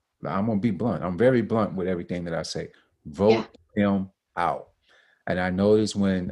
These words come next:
Speaker 1: we put that flyer out, oh, I got some D Ms and I got some people that didn't like that. But that's the whole purpose of putting that message out there, right?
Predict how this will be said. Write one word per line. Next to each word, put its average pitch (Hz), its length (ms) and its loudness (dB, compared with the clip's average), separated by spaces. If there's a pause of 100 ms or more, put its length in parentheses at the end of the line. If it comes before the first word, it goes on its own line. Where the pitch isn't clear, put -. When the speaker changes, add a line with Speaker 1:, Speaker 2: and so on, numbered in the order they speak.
(140)
Speaker 1:
we 95 220 -4
put 98 240 -4
that 92 160 0
flyer 101 420 2
out, 110 280 2
oh, 98 140 0
I 90 120 2
got 117 220 2
some 107 180 -6
D 101 220 -2
Ms 101 320 -2
and 90 100 -8
I 90 80 -4
got 98 200 0
some 98 160 -8
people 95 340 -4
that 85 160 -4
didn't 92 220 -4
like 92 280 -4
that. 85 240 -4 (460)
But 95 420 2
that's 104 260 0
the 110 120 0
whole 117 220 2
purpose 117 460 -2
of 101 300 2 (960)
putting 135 260 0
that 101 200 2
message 104 340 -2
out 123 240 0
there, 85 160 0
right? 95 280 0